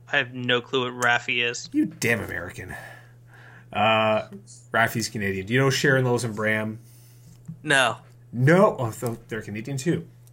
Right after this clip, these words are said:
Speaker 2: I actually
Speaker 1: I
Speaker 2: don't
Speaker 1: also
Speaker 2: know
Speaker 1: di-
Speaker 2: any American kids entertainers.
Speaker 1: I also didn't really watch, uh, kids programming
Speaker 2: What did you
Speaker 1: growing
Speaker 2: watch
Speaker 1: up.
Speaker 2: growing up?
Speaker 1: That, that sounded like G I Joes and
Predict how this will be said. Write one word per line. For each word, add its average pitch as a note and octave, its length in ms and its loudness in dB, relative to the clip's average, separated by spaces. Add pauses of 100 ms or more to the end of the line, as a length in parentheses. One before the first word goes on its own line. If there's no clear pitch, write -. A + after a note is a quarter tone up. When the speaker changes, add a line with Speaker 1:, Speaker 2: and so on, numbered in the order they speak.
(180)
Speaker 2:
I F#3+ 100 4
actually G#3 200 -2
Speaker 1:
I - 40 4
Speaker 2:
don't C3+ 40 4
Speaker 1:
also C3+ 200 2
Speaker 2:
know - 40 0
Speaker 1:
di- B2+ 280 -2
Speaker 2:
any - 40 -10
American C#3+ 540 -6 (520)
kids - 600 -6
entertainers. G2 440 -8
Speaker 1:
I C#3 120 4
also C#3 240 2
didn't B2+ 400 -6
really B2+ 260 -4
watch, A#2+ 420 -2
uh, A#2+ 260 -4 (120)
kids - 400 -10
programming B2+ 800 -8 (240)
Speaker 2:
What G#3+ 120 2
did A3 160 2
you G3+ 60 6
Speaker 1:
growing B2+ 140 8
Speaker 2:
watch B2 160 4
Speaker 1:
up. A#2+ 40 2
Speaker 2:
growing A2+ 280 4
up? F#2+ 180 -8 (440)
Speaker 1:
That, E3+ 180 2
that D3+ 100 -4
sounded D#3+ 240 2
like D3 180 0
G D3 220 0
I D3 100 4
Joes C#3 360 -2
and B2 220 -14